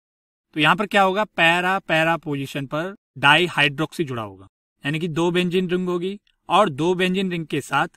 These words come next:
पैरा पोजीशन पे, और दो बेंजीन रिंग के साथ पैरा पोजीशन पर जुड़ा होगा हाइड्रोक्सी समूह। एक बेंजीन यहाँ पर, यानी कि एक फिनॉल यहाँ पर इस कार्बन से जुड़ा होगा, और एक फिनॉल यहाँ पर इस कार्बन से जुड़ा होगा।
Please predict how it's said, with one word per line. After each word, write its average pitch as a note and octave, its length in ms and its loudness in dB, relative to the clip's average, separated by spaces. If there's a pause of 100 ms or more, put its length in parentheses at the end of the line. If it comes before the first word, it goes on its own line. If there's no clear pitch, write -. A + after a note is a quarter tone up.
पैरा E3+ 220 4
पोजीशन E3 400 -6
पे, E3 120 -6 (600)
और F#3+ 160 4
दो F3+ 240 0
बेंजीन F#3 360 -2
रिंग D#3 160 -6
के C#3 140 -6
साथ E3 200 -2 (120)
पैरा D#3+ 240 2
पोजीशन D3 400 -6
पर C#3 140 -8
जुड़ा C3 200 -10
होगा B2+ 360 -8 (380)
हाइड्रोक्सी C#3 560 -2
समूह। G#2 340 -12 (320)
एक F3 260 2
बेंजीन E3 420 0
यहाँ C3+ 240 -6
पर, D3+ 260 -10 (340)
यानी D3 240 -2
कि A#2 220 -10 (220)
एक E3 280 0
फिनॉल D#3 420 -2
यहाँ C#3 200 -4
पर D3 180 -6
इस - 180 -8
कार्बन D3+ 360 0
से E3 140 -6
जुड़ा E3 180 -4
होगा, F3 340 -8 (380)
और E3+ 220 4
एक F3 280 -2
फिनॉल C#3+ 300 -6
यहाँ B2 160 -6
पर F#3+ 140 -6
इस - 200 -10
कार्बन C3 340 -6
से D#3+ 160 -10
जुड़ा D3 200 -6
होगा। C#3+ 260 -10